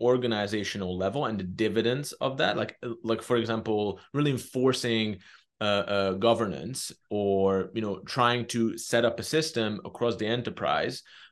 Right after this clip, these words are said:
Um, is that something that you think is worth pursuing? And if so, what are some of those ways that you can create these functional governance frame-, uh, frameworks without a lot of business friction? Or, uh, from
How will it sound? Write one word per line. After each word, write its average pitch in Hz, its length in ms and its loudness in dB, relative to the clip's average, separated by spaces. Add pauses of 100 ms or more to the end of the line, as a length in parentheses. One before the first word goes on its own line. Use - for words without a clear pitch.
Um, 104 540 4 (1300)
is 175 240 8
that 160 180 6
something 139 380 -2
that 117 280 2
you 120 160 -2
think 117 240 -2
is 104 140 -2
worth 113 420 4
pursuing? 185 560 2 (160)
And 123 160 2
if 117 140 2
so, 123 460 6
what 117 200 2
are 117 80 4
some 113 240 -2
of 110 60 -2
those 107 260 0
ways 104 280 2
that 107 120 -2
you 101 140 -6
can 107 120 -4
create 107 220 -2
these 98 160 -4
functional 113 400 -2
governance 104 460 -2
frame-, 98 440 -4
uh, 104 60 -6
frameworks 101 560 0
without 101 260 2
a 98 60 2
lot 98 200 2
of 92 100 -2
business 98 320 -4
friction? 165 560 -2 (580)
Or, 190 460 8 (360)
uh, 135 160 -4
from 127 440 0